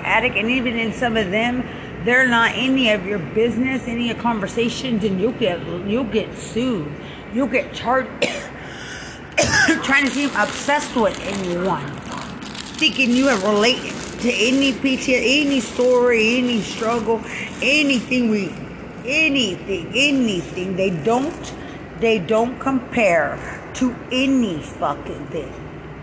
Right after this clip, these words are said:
Any therapy, any class, any association, any conversation, any emotion, anything, anything. And they beg, and they're begging, and they're desperate for all of it. And they're not even people good enough to fucking be living in this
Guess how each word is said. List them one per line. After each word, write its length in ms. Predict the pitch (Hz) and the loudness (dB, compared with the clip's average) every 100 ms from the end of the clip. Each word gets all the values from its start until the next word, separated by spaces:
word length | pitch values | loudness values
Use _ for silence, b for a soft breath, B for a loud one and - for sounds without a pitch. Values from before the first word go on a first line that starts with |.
| - - - - - - - - | -14 -14 -14 -14 -14 -14 -14 -4
Any 220 | 226 226 | -4 -4
therapy, 640 | - 190 240 247 262 262 240 | -6 0 2 2 2 2 2
any 140 | 185 | 0
class, 720 | 165 - 220 220 226 214 - | -4 0 4 6 4 2 -4
any 220 | 190 180 | -8 -6
association, 880 | 160 - 180 - 180 196 214 - 208 | -6 -6 -6 -6 -4 -2 -2 -4 -4
any 180 | 202 180 | -6 -8
conversation, 760 | 175 180 170 147 202 202 214 190 | -6 -6 -6 -8 -6 -6 -6 -8
any 200 | 180 175 | -6 -6
emotion, 580 | 165 190 208 - 214 208 B B B B - | -4 -4 -2 -4 -4 -6 B B B B -10
anything, 840 | - 247 254 - - 208 170 160 135 | -2 2 2 0 -4 -4 -4 -6 -2
anything. 500 | 247 254 254 - 190 | 2 4 2 0 -2
And 80 | 190 | -2
they 80 | 160 | -2
beg, 640 | 131 185 196 220 214 170 | -2 2 4 4 4 2
and 140 | 160 160 | 0 -4
they're 280 | 139 127 | -4 -4
begging, 520 | - 170 202 175 165 151 | 2 4 4 2 -2 -2
and 100 | 147 | -4
they're 300 | 143 135 - | -4 -6 -2
desperate 480 | 170 190 - 160 139 | 0 0 -4 -8 -6
for 220 | 156 151 - | -6 -6 -2
all 280 | 175 208 180 | 0 2 0
of 100 | 147 | -2
it. 100 | 147 | -4
And 140 | 151 | -4
they're 140 | 156 175 | -2 2
not 180 | 220 | 2
even 220 | 214 170 156 - | 2 -2 -6 -6
people 300 | 233 - 151 143 | -4 -2 -2 -2
good 160 | 170 190 | 0 0
enough 260 | 190 151 127 B B - | 0 -4 -6 B B -10
to 100 | 196 | -10
fucking 480 | - - 220 240 190 | -8 -4 -4 -2 -4
be 100 | 180 | -2
living 500 | 180 180 208 214 185 | -2 0 0 2 0
in 80 | 156 | -4
this 240 | 151 - | -6 -8